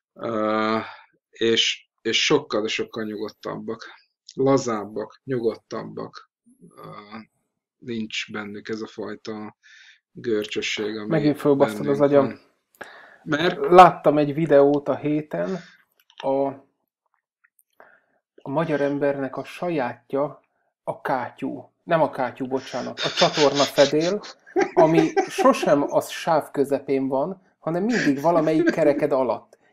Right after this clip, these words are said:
Speaker 2: És mindig kurvára tönkreteszi a futóművedet. És,
Speaker 1: Ez tuti.
Speaker 2: és bazd meg, láttam egy videót, hogy a németeknél ezt hogy csinálják. Bazd meg, oda megy két ember, tudod, ez a,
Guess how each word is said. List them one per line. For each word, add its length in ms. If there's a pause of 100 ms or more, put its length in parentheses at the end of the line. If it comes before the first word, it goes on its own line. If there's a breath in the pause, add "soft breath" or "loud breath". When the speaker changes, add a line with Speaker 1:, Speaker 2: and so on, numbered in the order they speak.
Speaker 2:
És 240
mindig 460
kurvára 760
tönkreteszi 600
a 40
futóművedet. 760 (340 loud breath)
És, 140
Speaker 1:
Ez 360
tuti. 300 (140)
Speaker 2:
és 360
bazd 380
meg, 160
láttam 520
egy 160
videót, 580 (260 loud breath)
hogy 220
a 40
németeknél 760
ezt 140
hogy 240
csinálják. 800 (340 loud breath)
Bazd 320
meg, 300
oda 240
megy 260
két 340
ember, 420
tudod, 280
ez 140
a, 140